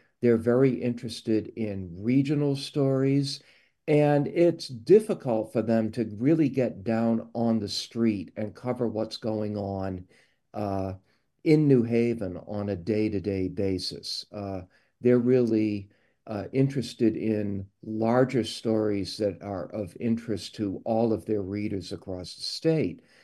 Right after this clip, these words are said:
It's not necessarily a terrible strategy. I, as I said, I, I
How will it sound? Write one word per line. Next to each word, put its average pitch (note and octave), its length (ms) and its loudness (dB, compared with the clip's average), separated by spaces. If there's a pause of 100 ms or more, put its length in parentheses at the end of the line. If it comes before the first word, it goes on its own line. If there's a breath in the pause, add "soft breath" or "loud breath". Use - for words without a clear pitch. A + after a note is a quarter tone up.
(240 soft breath)
It's A#3+ 220 0
not D#4 260 2
necessarily E3+ 800 4
a A2 80 2
terrible A#2 580 0
strategy. E3 920 -4 (240)
I, A#2+ 220 2
as A#2+ 280 0
I C#3+ 120 6
said, D3+ 360 2
I, A2 340 2
I G#2+ 360 -2